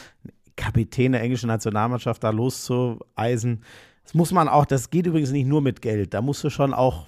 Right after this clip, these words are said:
ein gutes Gespür und den Leuten eine geile Idee aufzeigen. Also allein, äh, äh, dafür Props sozusagen, aber jetzt bin ich gespannt, was er liefert dieses Jahr.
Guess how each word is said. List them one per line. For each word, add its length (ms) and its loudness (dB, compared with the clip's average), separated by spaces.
ein 100 -8
gutes 300 -4
Gespür 520 0
und 60 0
den 120 -2
Leuten 260 0
eine 120 -2
geile 240 0
Idee 340 -2
aufzeigen. 640 -8
Also 360 -12
allein, 560 0
äh, 380 0
äh, 40 0
dafür 560 2
Props 340 2
sozusagen, 600 2
aber 100 4
jetzt 100 -2
bin 100 2
ich 60 0
gespannt, 360 -2
was 100 -2
er 80 0
liefert 280 -2
dieses 240 -6
Jahr. 140 -4